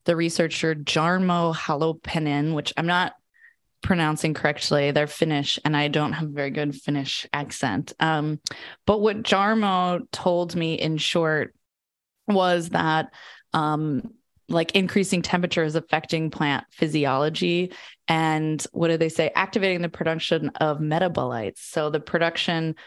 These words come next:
of non-volatile taste compounds. Kind of interesting. I guess I just never thought of that. She, um, also said that many spice plants, I guess, store volatile chemicals in the granular hairs in their surface. And so they're actually responding the most rapidly because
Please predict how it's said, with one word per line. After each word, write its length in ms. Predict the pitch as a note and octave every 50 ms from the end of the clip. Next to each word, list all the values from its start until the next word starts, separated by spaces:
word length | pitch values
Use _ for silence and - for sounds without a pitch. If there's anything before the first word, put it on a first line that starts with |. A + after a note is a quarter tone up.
| - _ -
of 120 | D3 D3
non-volatile 880 | D#3 D#3 D3+ D3+ D#3 D#3+ D#3+ D#3+ D3 D#3 D3+ D3 D3 D3 - - D3 C#3+
taste 300 | - - D3+ C#3+ C#3 -
compounds. 800 | - - C#3 C#3 C#3 C3 C3+ D3+ D3 C3+ C3+ C3 B2+ B2+ C3 -
Kind 200 | - - A3+ B3+
of 80 | B3+ A3+
interesting. 300 | A3+ A3+ A3+ - E3 C3+
I 60 | C#3
guess 200 | C3+ E3 E3 -
I 60 | F3+ E3
just 160 | E3 E3 -
never 180 | E3+ D#3+ D#3
thought 220 | D3 - D3+ D#3 D#3
of 60 | C#3
that. 220 | B2+ G2+ D#2 -
She, 320 | - - - G#3 G3 - - - - - - - - _
um, 360 | - F#3+ F#3+ F#3 F#3 F3+ - - -
also 280 | G3 B3+ B3+ - C4
said 320 | G#3+ - - G3 F#3 F3 E3+
that 120 | E3+ -
many 320 | E3 E3 E3+ E3+ F#3 F3+ E3
spice 440 | - - - F#3+ D#3 D3+ D#3+ -
plants, 640 | - - - E3 D#3 D3+ D3 D3 C#3 - - - - _ _ _ _ _ _ _ _ _ _ _ _ _
I 60 | - E3+
guess, 240 | F3 F3 E3 D#3+
store 320 | - - - F#3 F3+ F3+ E3+
volatile 420 | D3+ D#3+ D#3+ E3 E3 - E3+ D#3+
chemicals 640 | - - E3 D#3+ D#3+ D#3+ - - D#3 D3+ D3 D3 -
in 180 | - D#3+ D#3+
the 80 | D#3 D3+
granular 720 | D3 C#3 - D3 D3+ D3+ D#3 D#3+ D#3+ D#3+ D#3 D3+ D3+ D3+
hairs 560 | D3+ - - D3 C#3+ D3 D#3+ F#3 G#3 A3 G3
in 160 | F#3+ D#3+ E3 D#3
their 200 | D3 C#3 C#3 C#3+
surface. 640 | - - - F#3 F#3+ - D4+ E4 F4 F4 - - - - - - - -
And 140 | - F#3 F3+
so 160 | - G#3 F#3
they're 520 | F3 D#3+ D#3 D3 E3 E3+ D#3+ F3+ G3 G#3+ G#3
actually 340 | - A3+ A3+ - - A#3+ A3+
responding 560 | A3 A3+ A3 - - G#3+ G#3+ G#3+ G#3+ A3 G#3+
the 60 | G#3+
most 280 | G#3 G#3+ G#3 G#3 G3+ -
rapidly 640 | G3 F#3 F#3 - - A3 G#3 G3+ A#3 A3 A3+ A3+
because 560 | G3+ F3+ F3+ - - F3 E3 D#3+ D#3 D#3 -